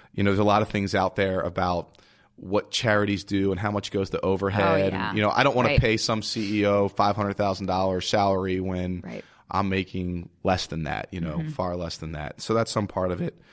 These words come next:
Speaker 1: I don't wanna be a fool. I don't wanna be manipulated. I, uh, you know, I j-, I don't want that.
Speaker 2: Right.
Speaker 1: Uh, and I don't, I'm, I'm trying to st-, I'm not sure I even understand that. I just know that's there.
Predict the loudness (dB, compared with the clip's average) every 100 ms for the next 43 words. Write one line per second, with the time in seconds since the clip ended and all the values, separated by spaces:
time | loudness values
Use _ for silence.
0 | -20 -6 0 2 2 -2 -4 -10 -10 -4
1 | 0 0 0 -4 -6 -4 -4 -2 -2 -2
2 | -4 -4 -4 -2 -4 -8 _ _ _ _
3 | -6 -4 -2 -4 -6 -4 -4 -4 -8 -6
4 | -6 -8 -16 -12 -6 0 0 2 0 -2
5 | -8 -10 -12 -8 -8 0 2 4 4 2
6 | 2 2 0 2 2 2 0 0 0 2
7 | 4 4 2 0 0 -2 0 0 2 0
8 | 0 0 2 4 2 0 -2 0 2 0